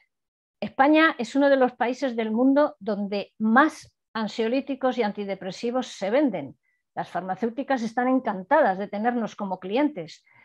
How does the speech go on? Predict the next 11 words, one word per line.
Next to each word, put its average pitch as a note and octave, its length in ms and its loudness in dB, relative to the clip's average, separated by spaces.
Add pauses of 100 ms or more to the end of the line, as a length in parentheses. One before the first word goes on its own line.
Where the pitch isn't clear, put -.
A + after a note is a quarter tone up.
(640)
Y F#3 100 -10
habría A3+ 380 2
que C4 80 0
decir C4 420 0
clientas A#3 840 -2 (300)
porque A3+ 560 -2 (380)
mayoritariamente C4 1300 2 (300)
son B3 260 4
las B3 200 2
mujeres, A#3+ 760 2 (200)
¿eh?, G#3+ 180 -8